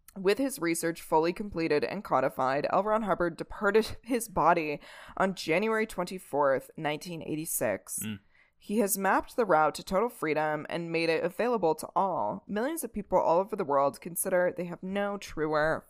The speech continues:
Speaker 1: friend.
Speaker 2: <laughs>
Speaker 1: Wow.
Speaker 2: I love that they, like, imply that he, like, finished up his work and was like, "All right, and I'm done
Speaker 1: Goodbye.
Speaker 2: now. I must
Speaker 1: Uh-huh.
Speaker 2: leave." As, like, he didn't just fucking die. <laughs> Like,
Speaker 1: Yeah. It wasn't due to,
Speaker 2: Ugh.
Speaker 1: like,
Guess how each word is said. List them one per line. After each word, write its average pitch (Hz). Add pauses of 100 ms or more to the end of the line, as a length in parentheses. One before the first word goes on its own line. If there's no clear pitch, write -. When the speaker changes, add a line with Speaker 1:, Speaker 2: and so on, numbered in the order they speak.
(100)
Speaker 1:
friend. 92
Speaker 2:
<laughs> 120 (260)
Speaker 1:
Wow. -
Speaker 2:
I 123
love 139
that 143
they, 117
like, 107
imply 104
that 107
he, 104
like, 90 (540)
finished 113
up 107
his 101
work 95
and 104
was 92
like, 92
"All 110
right, 92
and -
I'm 101
done 185
Speaker 1:
Goodbye. 175
Speaker 2:
now. 185
I 190
must 190
Speaker 1:
Uh-huh. 175
Speaker 2:
leave." 180
As, 98 (140)
like, 107
he 107
didn't 95
just 95
fucking 90
die. 87
<laughs> -
Like, 107
Speaker 1:
Yeah. 156 (360)
It 175
wasn't 165
due 110
to, 107
Speaker 2:
Ugh. 160
Speaker 1:
like, 151